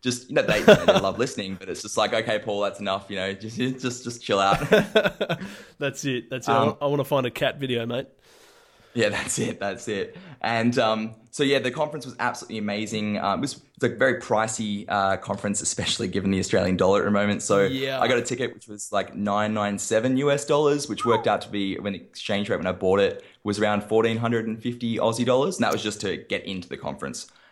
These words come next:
Speaker 1: Um, but,
Speaker 2: Worth every
Speaker 1: like,
Speaker 2: cent.
Speaker 1: Oh, absolutely. Like, a hundred, like, every single cent. I, like, I learned so much. I networked. Just the networking alone, like,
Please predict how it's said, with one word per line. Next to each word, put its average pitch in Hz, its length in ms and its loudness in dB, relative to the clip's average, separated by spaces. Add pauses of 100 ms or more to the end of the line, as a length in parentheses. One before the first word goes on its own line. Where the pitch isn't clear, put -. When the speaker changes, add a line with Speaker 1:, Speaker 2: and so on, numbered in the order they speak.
(120)
Speaker 1:
Um, 92 440 0 (320)
but, - 360 0 (360)
Speaker 2:
Worth 131 240 0
every 233 40 4
Speaker 1:
like, 120 160 2
Speaker 2:
cent. 131 300 -4 (800)
Speaker 1:
Oh, 131 200 2
absolutely. 98 580 -4
Like, 113 360 -6
a - 60 -14
hundred, 131 260 -2
like, 117 240 0
every 120 380 0
single 101 300 -8
cent. 98 260 -6
I, 107 80 2
like, 117 180 4
I 120 40 2
learned 123 260 2
so 110 200 0
much. 101 280 2
I 101 80 -4
networked. 104 600 0
Just 143 200 -4
the 208 60 2
networking 104 500 2
alone, 90 440 -2
like, 87 280 -2